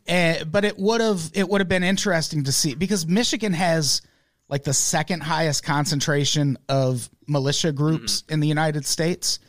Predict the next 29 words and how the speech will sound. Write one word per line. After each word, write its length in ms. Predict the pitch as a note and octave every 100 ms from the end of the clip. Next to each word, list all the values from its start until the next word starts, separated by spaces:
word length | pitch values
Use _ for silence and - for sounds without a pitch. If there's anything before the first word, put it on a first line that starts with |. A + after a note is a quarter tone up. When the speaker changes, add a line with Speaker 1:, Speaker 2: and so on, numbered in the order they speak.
| _
Speaker 1:
behind 580 | - C#3+ D3 C#3+ C#3 C3
California, 880 | - C#3+ A3+ - - D#3+ B3 D3+ C3 G#2
I 180 | G2+
think. 280 | - - F3+ G2+ F#2+
Speaker 2:
Yeah. 60 | - _ _ _
Speaker 1:
Maybe 320 | G#2+ F#3 D#3 B2
Texas, 460 | D3 A2 - G#2+
but 120 | - A2+
I 40 |
think 180 | A2+ G3
it's 100 | A2 -
California. 640 | B2 G2 - D3 A#2 G#2 - _ -
And 100 | A3
it 80 | G#3
would've 220 | A#3+ A3
just 200 | A3+ -
been, 140 | A#3
like, 200 | G#3 A#3
they 100 | A3
would've 180 | A3+ A3
had 180 | G#3 G3+
to, 60 | G#3
like, 220 | G3 F#3
all 180 | F3 F3+
converge 520 | F#3 E3+ F3 F3 F3+
on 140 | E3+
Detroit 460 | D#3+ - G#3 G#3 D3
and 100 | B2+
fight 400 | - D#3+ D#3 D3